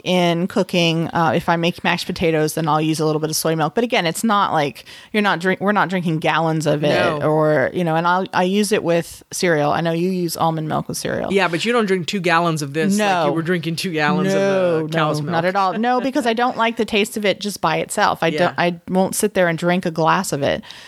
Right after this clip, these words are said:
Speaker 1: Um, but so, you know, I, I've used it in cereal, and I'm
Speaker 2: Yeah,
Speaker 1: used
Speaker 2: we
Speaker 1: to
Speaker 2: buy
Speaker 1: it that
Speaker 2: the
Speaker 1: way.
Speaker 2: unsweetened, just
Speaker 1: Plain.
Speaker 2: plain. Mm-hmm.
Speaker 1: Yeah. And then, uh, soy for men, one thing that may help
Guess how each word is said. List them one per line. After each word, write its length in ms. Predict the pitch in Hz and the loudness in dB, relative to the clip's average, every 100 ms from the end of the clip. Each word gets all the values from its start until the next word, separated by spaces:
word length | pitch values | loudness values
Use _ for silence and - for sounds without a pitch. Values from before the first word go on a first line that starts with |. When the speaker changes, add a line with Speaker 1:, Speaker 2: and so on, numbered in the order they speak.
| - - | -20 -8
Speaker 1:
Um, 340 | - 165 160 165 | -2 0 0 0
but 240 | 175 165 | 0 0
so, 240 | - 202 - | 0 0 2
you 160 | 139 196 | 0 2
know, 100 | 160 | 4
I, 120 | 160 - 175 | 4 2 0
I've 120 | 175 | 0
used 240 | 175 160 | -2 0
it 160 | 175 160 | 0 0
in 380 | 160 160 160 160 | 0 0 0 -2
cereal, 360 | - - 85 90 | -2 0 0 -2
and 120 | 160 | 0
I'm 60 | |
Speaker 2:
Yeah, 100 | 160 | 0
Speaker 1:
used 140 | 180 190 | 2 2
Speaker 2:
we 60 | 220 | 2
Speaker 1:
to 40 | |
Speaker 2:
buy 80 | 247 | 2
Speaker 1:
it 80 | 220 | 2
that 160 | - | 2
Speaker 2:
the 60 | 180 | 2
Speaker 1:
way. 80 | - | 0
Speaker 2:
unsweetened, 1080 | - 180 185 180 170 170 165 165 - 139 - - | -2 -4 -6 -4 -4 -4 -4 -8 -12 -16 -18 -12
just 480 | 160 151 147 - - | -4 -2 -2 -6 -8
Speaker 1:
Plain. 480 | - 165 160 143 - | 0 2 2 0 -4
Speaker 2:
plain. 60 | - 160 | -8 -10
Mm-hmm. 120 | 151 | -4
Speaker 1:
Yeah. 220 | 139 135 - - - - | -4 -6 -10 -18 -20 -4
And 120 | 240 | 0
then, 180 | 247 240 | 2 4
uh, 300 | 220 202 170 | 4 4 2
soy 360 | - 294 302 269 | 0 2 2 2
for 120 | 254 | 2
men, 360 | 208 202 220 196 | 2 4 2 2
one 280 | 190 190 202 | 2 2 2
thing 440 | 196 185 185 180 - | 2 2 2 -2 -6
that 560 | 175 175 175 170 - - - - - - | -2 2 4 4 0 -8 -20 -20 -20 -2
may 300 | 190 202 214 | 2 4 2
help 360 | 208 196 190 | 2 0 0